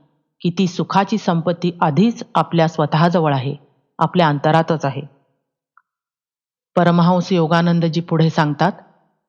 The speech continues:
परमेश्वराने तुम्हाला त्याचे पुत्र बनवले आहे, तुम्ही मात्र स्वतःला एक भिकारी बनवले आहे. आपण एक असहाय्य मर्त्य जीव आहोत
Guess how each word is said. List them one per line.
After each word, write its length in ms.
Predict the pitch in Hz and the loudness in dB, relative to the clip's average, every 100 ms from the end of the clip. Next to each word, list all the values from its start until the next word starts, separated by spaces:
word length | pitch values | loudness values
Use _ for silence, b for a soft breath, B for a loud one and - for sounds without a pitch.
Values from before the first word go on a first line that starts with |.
| _ _ _ _ _ - | _ _ _ _ _ -2
परमेश्वराने 680 | 175 180 202 208 196 190 220 | 0 0 0 2 2 2 0
तुम्हाला 480 | 202 165 151 165 208 | 0 0 2 2 2
त्याचे 260 | 196 180 | 0 -2
पुत्र 360 | 170 180 - 196 | -4 -6 -2 0
बनवले 380 | 175 160 151 139 | 2 0 0 -2
आहे, 220 | 127 139 - _ _ _ _ _ _ _ _ _ | -4 -8 -14 _ _ _ _ _ _ _ _ _
तुम्ही 260 | 170 156 185 | -2 0 0
मात्र 300 | 175 175 175 | 0 0 -2
स्वतःला 440 | 175 151 160 175 | -2 0 2 2
एक 180 | 165 165 | 0 -2
भिकारी 360 | 135 147 165 180 | -6 -2 0 0
बनवले 360 | 165 139 135 | 0 0 -2
आहे. 200 | 123 123 139 _ _ _ _ _ _ _ _ _ _ _ - | -2 -6 -12 _ _ _ _ _ _ _ _ _ _ _ -4
आपण 340 | 175 175 214 | -2 0 2
एक 160 | 208 - | 0 -2
असहाय्य 600 | 165 165 190 185 190 190 | -4 0 2 2 2 2
मर्त्य 440 | 180 160 175 202 185 | 2 2 2 0 0
जीव 280 | 165 175 175 | 0 0 0
आहोत 300 | 135 151 | 0 -2